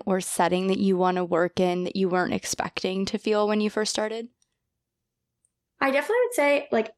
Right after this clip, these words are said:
Speaker 2: every experience I have is kinda shaped where I want to be and, like, really what I'm open to. I was pretty afraid to work with adults at first. It's just not something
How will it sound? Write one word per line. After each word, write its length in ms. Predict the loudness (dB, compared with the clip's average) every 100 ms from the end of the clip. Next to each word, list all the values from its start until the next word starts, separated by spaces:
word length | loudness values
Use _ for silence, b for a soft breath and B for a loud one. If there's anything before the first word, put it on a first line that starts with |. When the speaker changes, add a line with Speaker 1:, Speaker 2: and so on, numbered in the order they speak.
| _
Speaker 2:
every 300 | -2 0 0
experience 600 | -2 -4 -2 0 2 0
I 80 | 0
have 260 | 2 0 0
is 120 | -2
kinda 260 | -2 0 -2
shaped 420 | 0 -2 -2 -4
where 500 | -2 2 2 0 0
I 120 | 0
want 340 | 2 0 -2 -2
to 100 | 0
be 320 | 2 4 4
and, 160 | 2 2
like, 180 | -2 -4 B B _ -2
really 220 | 2 4
what 160 | 4 2
I'm 120 | 0
open 300 | -2 0 0
to. 300 | -2 0 2 2
I 240 | 2 2
was 280 | 2 0 -4 -6
pretty 280 | -2 0
afraid 580 | -2 -2 0 2 2 0 -2
to 440 | 0 2 4 2 -2 b b b _ _ _
work 500 | -2 2 2 0 -8 -6
with 240 | -2 2
adults 380 | 2 2 0 0
at 180 | -2 0
first. 420 | 2 2 2 -2
It's 180 | -2 -2
just 180 | -2 0
not 220 | -2 0
something 580 | -2 0 0 0 -2